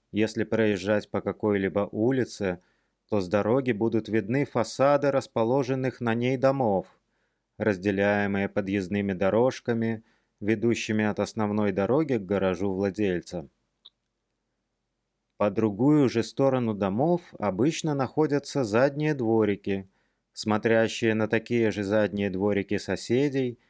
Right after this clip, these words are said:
и ограждённые друг от друга кустами, деревьями, декоративными заборчиками или полноценными заборами.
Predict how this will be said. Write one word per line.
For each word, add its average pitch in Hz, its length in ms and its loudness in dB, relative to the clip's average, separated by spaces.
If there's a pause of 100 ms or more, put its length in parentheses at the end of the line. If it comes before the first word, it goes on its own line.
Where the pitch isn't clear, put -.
(260)
и 110 120 0
ограждённые 104 880 2
друг 107 320 -2
от 92 180 -2
друга 139 400 2
кустами, 98 840 -2 (440)
деревьями, 101 960 0 (260)
декоративными 104 920 0
заборчиками 101 1080 0 (300)
или 135 340 2
полноценными 101 880 -2
заборами. 90 880 -2